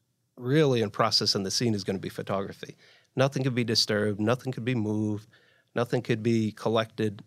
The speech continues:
until photography is done. There's an expectation that the crime scene will be documented in photos, also in a sketch and measurements, but i-, primarily in photographs,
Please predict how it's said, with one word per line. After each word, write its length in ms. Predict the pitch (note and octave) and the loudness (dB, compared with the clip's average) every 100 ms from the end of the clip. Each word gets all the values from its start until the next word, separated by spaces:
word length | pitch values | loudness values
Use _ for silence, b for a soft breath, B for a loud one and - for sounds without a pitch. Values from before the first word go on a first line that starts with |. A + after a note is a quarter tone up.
| _ | _
until 540 | A#2+ G#2+ - A#2 A2 G2+ | -8 -6 0 0 0 -2
photography 600 | - - A2 G#2 G#2+ F#2+ | -6 -4 -4 -2 -6 -6
is 140 | - | -6
done. 180 | - - - b b b b b - | -6 -8 -12 b b b b b 0
There's 460 | A#2+ A#2+ A#2 - | 2 4 2 -2
an 160 | - B2+ | 0 -2
expectation 720 | A2+ - A2+ D#3 C#3 - G#2+ | -2 -4 -2 0 0 0 -2
that 160 | G#2 - - | -2 -4 -8
the 100 | G2+ | -6
crime 340 | - - E3 D3 | -4 0 2 2
scene 220 | - A2 | 0 -2
will 120 | G#2 | -2
be 140 | G#2+ | -4
documented 680 | G2+ G#2+ G#2+ A2+ G#2+ G#2 A2 | 0 0 0 -2 -2 -2 -2
in 100 | C3+ | -2
photos, 720 | D3 B2 A2 G#2+ G#2+ G#2+ - _ b b b b | 0 0 0 0 -2 -4 -10 _ b b b b
also 260 | D#3 C#3+ C3 | -2 0 0
in 60 | |
a 60 | A2 | 2
sketch 460 | - A2 G#2 - G#2+ | 2 2 0 -2 -4
and 100 | G2+ | -2
measurements, 500 | G2 G2 G2 - - b b b - | -2 -4 -6 -8 -14 b b b -2
but 220 | A#2 - | -2 0
i-, 120 | C3+ - - - - | -2 -2 -12 -14 -2
primarily 500 | D#3+ D#3 C#3+ A#2 G#2+ | 2 2 2 2 0
in 60 | |
photographs, 720 | - D3+ B2 G#2+ G2+ - - | 0 0 0 0 0 -2 -4